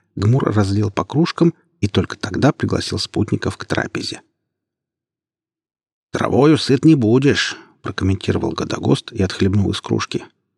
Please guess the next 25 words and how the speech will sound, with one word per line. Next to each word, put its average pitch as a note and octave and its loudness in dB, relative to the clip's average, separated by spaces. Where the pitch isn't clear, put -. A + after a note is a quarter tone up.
"Но B2+ 4
на A2+ 2
первое A2 2
время G2 2
сойдёт. - -8
Можно, D3 4
конечно, C3+ 2
лепёшки A2+ 2
из F2+ -2
лебеды F#2 0
напечь, F#2 -4
но G#2+ 2
чревато. - 0
Трудно D3 4
усвояемая B2 2
она, A2+ 4
тут - 0
привычка A2+ 2
нужна". C3 2
Суп - 0
был D3 4
слегка - -2
сладковатым, F#2+ -2
приятно A#2 2
пах, - -4